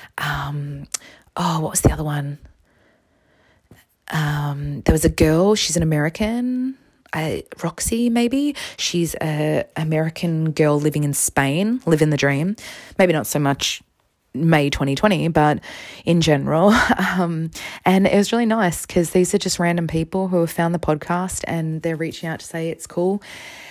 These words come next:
And I'm just, I'm just really passionate about it. It's given me a little, my whole life really is work. I think about it all the time. I don't sleep well. I just stress about it. And this is the first time where I've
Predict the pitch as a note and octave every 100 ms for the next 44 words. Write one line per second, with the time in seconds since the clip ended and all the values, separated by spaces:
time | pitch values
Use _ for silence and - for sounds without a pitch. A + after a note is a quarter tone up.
0 | - - - F3 F3+ F#3 F#3 - F#3 -
1 | - - F#3 F3+ F3+ G3+ - F#3+ - D3+
2 | - F#3+ F3 D#3+ D#3+ E3 E3 E3 - F#3
3 | F#3 G3 G3 E3+ E3+ E3 E3 D#3+ D#3 _
4 | - - - - - F#3 F#3 G3 F3+ D#3+
5 | E3 - F3 E3 E3 D#3+ C#3+ D#3+ D#3 -
6 | A3+ - D#3+ - E3 D#3+ E3 D#3 D#3 D3+
7 | - D#3 D#3 F3+ F#3+ E3 D#3+ D#3+ - -
8 | D#3 E3 - E3+ E3+ - - - D#3 -
9 | E3+ F3+ G3+ G#3 - F3 E3+ F#3+ G3+ G#3+
10 | G#3 G3+ - E3+ E3+ E3 E3